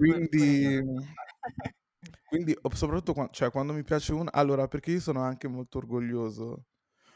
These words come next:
Speaker 2: quindi
Speaker 1: Mh-mh.
Speaker 2: I don't want to, cioè, non voglio darti lo spazio di farmi sentire meno di quello che s-, cioè, di, di quello che sono. Quindi
Speaker 1: Mh-mh.
Speaker 2: ho anche paura di rejection e tutte ste cose qua, quindi I'm like, I'm always like,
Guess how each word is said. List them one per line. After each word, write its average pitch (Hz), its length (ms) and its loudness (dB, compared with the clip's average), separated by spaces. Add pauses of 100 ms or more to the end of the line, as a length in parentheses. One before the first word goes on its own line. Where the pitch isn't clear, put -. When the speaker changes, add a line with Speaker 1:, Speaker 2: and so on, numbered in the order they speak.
(140)
Speaker 2:
quindi 165 340 6
Speaker 1:
Mh-mh. 143 320 2 (360)
Speaker 2:
I 143 120 8
don't 170 200 4
want 151 260 0
to, 143 160 -2
cioè, 143 200 4
non 147 120 0
voglio 147 220 2
darti 127 340 0
lo 123 100 0
spazio 131 1120 -2 (220)
di 135 120 0
farmi 135 320 4
sentire 131 420 -2
meno 123 220 0
di 123 120 -4
quello 120 200 -2
che 123 120 -6
s-, - 120 -14 (100)
cioè, 123 380 0
di, 117 320 -12
di 120 120 -12
quello 123 220 -4
che 127 140 -12
sono. 107 600 -6 (680)
Quindi 151 380 4
Speaker 1:
Mh-mh. 143 520 4
Speaker 2:
ho 135 100 4
anche 135 220 0
paura 131 340 4
di 123 100 0
rejection 135 1300 4
e 127 100 -4
tutte - 260 -14
ste - 160 -6
cose 131 300 -2
qua, 131 180 2
quindi 156 400 0
I'm 131 240 2
like, 135 380 2
I'm 135 160 2
always 147 280 4
like, 139 180 -2